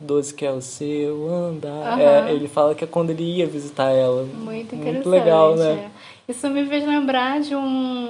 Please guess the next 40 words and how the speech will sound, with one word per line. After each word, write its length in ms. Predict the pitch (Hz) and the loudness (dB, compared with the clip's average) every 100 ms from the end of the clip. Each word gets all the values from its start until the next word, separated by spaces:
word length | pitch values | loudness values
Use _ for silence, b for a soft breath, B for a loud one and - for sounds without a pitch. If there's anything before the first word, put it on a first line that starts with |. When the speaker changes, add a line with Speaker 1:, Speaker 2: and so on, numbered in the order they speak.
| 226 | -6
Speaker 2:
uma 80 | 233 | -6
apresentação, 920 | 226 247 240 247 240 240 220 214 240 | -4 -4 -4 -2 -4 -4 -6 -6 -6
uma, 300 | 202 196 196 | -8 -10 -10
um 180 | 208 214 | -8 -6
vídeo, 360 | 202 220 214 | -6 -8 -8
na 100 | 202 | -10
verdade, 540 | 190 196 190 196 202 202 | -8 -8 -4 -4 -6 -10
do 160 | 190 | -12
Dinho, 580 | 185 185 196 220 202 185 | -10 -10 -8 -8 -8 -12
que 440 | - 196 180 180 185 b b b b b _ | -14 -12 -10 -10 -12 b b b b b _
é, 160 | 202 202 | -4 -4
politicamente 800 | 202 226 247 - 240 220 226 240 | -4 -4 -6 -6 -6 -6 -6 -8
é 20 | |
um 120 | 220 | -8
desastre, 680 | 214 214 202 226 269 262 139 | -6 -2 0 0 -2 -4 -4
mas 200 | 214 156 | 0 0
Speaker 1:
<laughs> 20 | |
Speaker 2:
também 240 | 143 202 202 | 0 -4 -6
tem 140 | 214 | -6
umas 200 | 220 214 | -6 -8
composições 680 | - 202 214 202 - 208 190 | -10 -8 -6 -8 -8 -12 -12
boas, 580 | 196 190 220 240 196 190 | -8 -2 2 2 0 -8
né? 220 | 196 226 - B B B _ 196 | -12 -14 -20 B B B _ -2
É, 680 | 202 208 202 202 202 196 - - | 0 2 0 -2 -2 -4 -8 -12
onde 220 | 220 214 233 | -6 -2 -2
ele 120 | 226 | -2
falou 460 | - 247 220 220 | 0 2 2 0
que 140 | 233 262 | -2 -2
o 60 | |
Renato 540 | 254 254 220 214 233 262 | -2 -2 -2 -2 -2 -6
compôs 960 | 262 254 247 247 226 214 233 254 226 | -4 -4 -4 -4 0 2 4 2 -2
o 300 | 208 202 202 | -4 -2 -2
Faroeste 500 | 196 220 202 202 208 | -2 0 2 0 -2
Speaker 1:
Faroeste 20 | - | -2
Caboclo. 520 | 226 208 196 202 226 | -2 -2 -2 -4 -4
Speaker 2:
Caboclo 160 | 254 | -2
em 100 | 247 | 0
uma 160 | 247 330 | 0 0
noite. 520 | 233 214 226 233 220 | 0 0 0 -2 -6
Speaker 1:
Foi 20 | - | -16